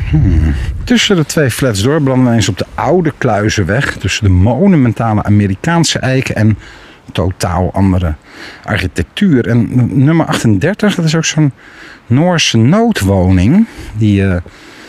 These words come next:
door Noorwegen en overigens ook Zweden werden geschonken aan Nederland na de Tweede Wereldoorlog. Leuk dat die er nog staat.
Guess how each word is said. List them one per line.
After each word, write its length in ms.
door 120
Noorwegen 680
en 360
overigens 280
ook 140
Zweden 880
werden 260
geschonken 680
aan 180
Nederland 440
na 280
de 100
Tweede 360
Wereldoorlog. 580
Leuk 300
dat 140
die 100
er 80
nog 160
staat. 480